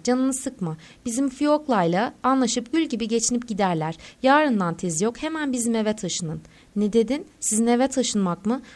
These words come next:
Bundan daha şahane bir teklifte bulunamazdınız. Evet, bizim çatı katındaki odayı kiralarsınız. Şu anda boş.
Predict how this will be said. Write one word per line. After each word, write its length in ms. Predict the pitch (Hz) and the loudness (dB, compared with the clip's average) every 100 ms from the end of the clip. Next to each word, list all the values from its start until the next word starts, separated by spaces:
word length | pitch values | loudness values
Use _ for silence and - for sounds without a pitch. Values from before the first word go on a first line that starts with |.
| - | -4
Bundan 380 | 226 226 247 247 | 0 2 4 4
daha 220 | 247 262 | 4 2
şahane 380 | 302 285 262 262 | 2 0 2 2
bir 100 | 254 | 0
teklifte 520 | 262 269 269 - 269 | -2 -4 -6 -6 -6
bulunamazdınız. 880 | 233 269 294 277 220 156 165 160 - - _ _ _ _ - | -2 -2 0 0 -2 -2 -4 -4 -8 -12 _ _ _ _ -2
Evet, 300 | 285 233 220 | 0 0 -2
bizim 220 | 247 311 | -4 -4
çatı 280 | 311 320 359 | -2 -4 -2
katındaki 460 | 294 254 202 202 - | -2 -2 -2 -2 -2
odayı 320 | 226 240 240 | 0 0 0
kiralarsınız. 720 | 226 170 156 156 160 160 - - - | -2 -2 -2 -2 -4 -4 -6 -10 -16
Şu 160 | - - | -4 0
anda 340 | 247 208 330 | 2 0 -2
boş. 340 | 277 190 - | 0 0 -2